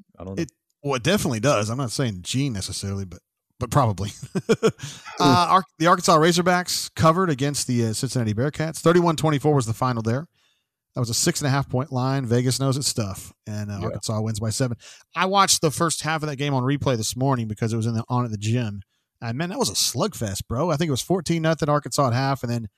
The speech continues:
Speaker 2: Cincinnati comes out and scores to open the second half. And it was a slugfest, bro.
Speaker 1: Yeah, th-, that was a real physical game. Those are two, those are two teams that have, like, identities. You know what I mean? I'm not saying they're great
Speaker 2: Mm-hmm.
Speaker 1: teams. Don't get me wrong, but, like, those are two teams that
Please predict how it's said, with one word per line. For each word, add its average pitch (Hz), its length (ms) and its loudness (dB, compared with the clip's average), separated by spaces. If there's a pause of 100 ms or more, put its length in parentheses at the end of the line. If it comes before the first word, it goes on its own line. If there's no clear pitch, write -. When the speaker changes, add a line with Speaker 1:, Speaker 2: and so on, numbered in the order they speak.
(200)
Speaker 2:
Cincinnati 151 500 0
comes 135 240 -2
out 131 100 4
and 131 100 -2
scores 135 500 2
to 135 120 -2
open 139 240 0
the 117 60 -2
second - 320 -2
half. 104 340 -6 (460)
And 120 120 -10
it 196 40 -12
was 392 120 -16
a - 200 0
slugfest, 143 540 0
bro. 127 260 -6 (480)
Speaker 1:
Yeah, 98 280 4
th-, 107 180 0
that 127 80 2
was 139 120 2
a 127 60 8
real 113 160 6
physical 113 400 2
game. 98 320 0
Those 110 160 4
are 127 60 4
two, 107 540 2
those 156 200 4
are 151 60 6
two 123 180 2
teams 123 420 0
that 98 120 2
have, 101 460 -2
like, 95 180 -6 (560)
identities. 113 760 -2
You 156 80 -2
know 143 60 4
what 131 80 4
I 131 40 2
mean? 131 180 2
I'm 117 60 4
not 127 120 0
saying 135 160 2
they're 120 80 0
great 117 200 0
Speaker 2:
Mm-hmm. 117 180 -6
Speaker 1:
teams. 98 200 -2
Don't 104 120 0
get 110 100 0
me 101 60 0
wrong, 101 320 2
but, 98 80 -4
like, 95 160 -4
those 120 180 4
are 113 60 0
two 120 180 0
teams 107 360 -2
that 87 140 -4